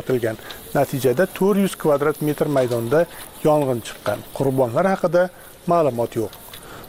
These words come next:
Ukraina qurolli kuchlari bosh shtabi oqshomgi xabarnomasida Rossiya armiyasi hozirda Liman, Baxmut, Avdiivka va Zaporojye yo'nalishlarida hujumga o'tish uchun kuchlarini to'playotganini ma'lum qildi. Aytilishicha,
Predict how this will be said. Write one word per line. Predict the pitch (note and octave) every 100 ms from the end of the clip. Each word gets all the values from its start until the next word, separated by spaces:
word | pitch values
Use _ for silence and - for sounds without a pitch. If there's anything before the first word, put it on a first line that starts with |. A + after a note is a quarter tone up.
| - F3
Ukraina | G#3 A3+ A#3 G#3
qurolli | G3 G3 G3+
kuchlari | - - F3+ F#3+ E3
bosh | F#3 -
shtabi | - E3 D#3+ F#3+ E3+
oqshomgi | - D#3 D3+ D#3 E3
xabarnomasida | D3+ C#3+ C#3+ C#3+ C#3+ - E3+ G3+ - - - -
Rossiya | D3 - F#3 F#3
armiyasi | E3 E3+ E3 - D3+
hozirda | D3+ C#3+ C#3 E3+ D#3+
Liman, | C#3 D3 D#3+
Baxmut, | D3+ D3+ E3 E3
Avdiivka | C#3+ C3 D3+ D#3 - F3 D#3+ - - -
va | D#3+
Zaporojye | D3 D#3 D#3+ F3+ F3+ F3+
yo'nalishlarida | E3+ D#3+ D3 E3 D3+ D#3+ -
hujumga | D#3 D3 D3+ E3
o'tish | D#3+ - -
uchun | F#3 F3 - - -
kuchlarini | - - F3 D#3 E3 F3
to'playotganini | F3 F3 D3+ - C#3 C3 C3
ma'lum | B2+ B2 A#2 C3+
qildi. | G2+ F#2 - - - A#2+
Aytilishicha, | C3 C3+ B2 -